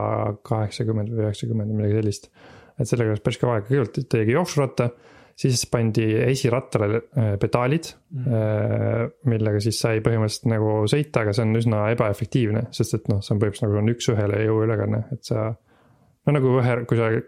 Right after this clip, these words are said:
Speaker 1: oled näinud, kuidas keegi sõidab selle unicycle'iga, üherattalisega,
Speaker 2: Mhm.
Speaker 1: siis ta peab hullult nagu vehkima jalgadega, et üldse edasi jääks.
Speaker 2: Mm.
Speaker 1: Äh, ja siis järgmine asi, mis nagu, mida mõeldi, et no ainus asi, mis sa ei taha, et sa teed ratast suuremaks.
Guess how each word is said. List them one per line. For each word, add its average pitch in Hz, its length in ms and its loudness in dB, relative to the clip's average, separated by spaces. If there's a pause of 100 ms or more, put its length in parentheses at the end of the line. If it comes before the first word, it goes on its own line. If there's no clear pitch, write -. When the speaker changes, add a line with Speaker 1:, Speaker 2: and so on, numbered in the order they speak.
(100)
Speaker 1:
oled 113 160 2
näinud, 113 180 0
kuidas 107 240 0
keegi 107 220 0
sõidab 107 300 0
selle 104 240 0 (560)
unicycle'iga, 117 720 0 (180)
üherattalisega, 113 640 6
Speaker 2:
Mhm. 113 80 -6
Speaker 1:
siis - 100 -14
ta 120 100 0
peab 107 220 -2
hullult 113 280 2
nagu 110 140 0
vehkima 110 380 -2
jalgadega, 107 320 -2
et 110 120 -8
üldse 117 180 0
edasi 107 200 0
jääks. - 260 -6 (840)
Speaker 2:
Mm. 135 120 -10
Speaker 1:
Äh, 113 520 -2 (180)
ja 110 100 2
siis 113 300 -2
järgmine 123 340 2
asi, 113 160 0
mis 107 200 -2 (140)
nagu, 117 600 -2 (120)
mida 110 240 0
mõeldi, 110 300 0
et 104 120 -6 (100)
no 123 100 0 (320)
ainus 127 160 2
asi, 123 120 2
mis 113 100 -2
sa 127 80 0
ei - 20 0
taha, 117 140 2
et 107 80 -2
sa 113 80 0
teed 110 220 0
ratast - 360 -2
suuremaks. 110 540 -2